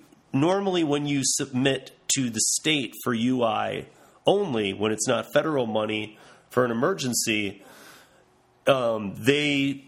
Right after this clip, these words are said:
ask for different types of things, and they do your check right there. So there's not a, really a chance of there being an incorrect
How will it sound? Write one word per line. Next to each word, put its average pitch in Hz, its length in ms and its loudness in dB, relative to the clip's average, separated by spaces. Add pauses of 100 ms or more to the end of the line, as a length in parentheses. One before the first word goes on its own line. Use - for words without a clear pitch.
(160)
ask 131 240 2 (220)
for 131 540 0 (220)
different 135 260 0
types 135 240 0
of 104 60 -12
things, 135 260 2
and 120 100 -2
they 120 80 2
do 117 140 2
your 143 200 0
check 131 380 -2
right 117 240 -2
there. 127 380 0 (340)
So 143 160 0
there's 143 200 0
not 156 200 2
a, 151 80 -2
really 139 300 0
a 123 80 -2
chance 139 480 0
of 113 100 -6
there 113 160 2
being 117 300 -2
an 110 80 0
incorrect 113 720 -2